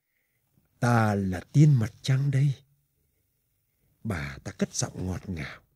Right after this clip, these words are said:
Ta đợi anh đến. <laughs> Và anh đã đến rất đúng lúc. Đêm nay, các kho tàng của trên trái đất đều mở. Mỗi người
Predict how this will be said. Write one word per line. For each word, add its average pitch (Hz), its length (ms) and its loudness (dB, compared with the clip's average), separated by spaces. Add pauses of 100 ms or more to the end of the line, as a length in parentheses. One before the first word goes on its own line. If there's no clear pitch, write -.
(1040)
Ta 113 100 -2
đợi 104 300 -2
anh 98 260 -6
đến. 104 260 -2 (840)
<laughs> 104 100 2 (500)
Và 82 460 -6 (180)
anh 104 240 -2
đã 107 100 -6
đến 113 300 2
rất 135 280 0
đúng 120 240 0
lúc. 160 160 -2 (960)
Đêm 120 300 8
nay, 117 320 4 (300)
các 220 120 0
kho 175 160 2
tàng 117 340 2 (140)
của 104 200 -4
trên 156 200 4
trái 147 180 2
đất 185 160 -6 (1120)
đều 151 300 10
mở. 131 400 6 (1600)
Mỗi 110 300 0
người 113 400 2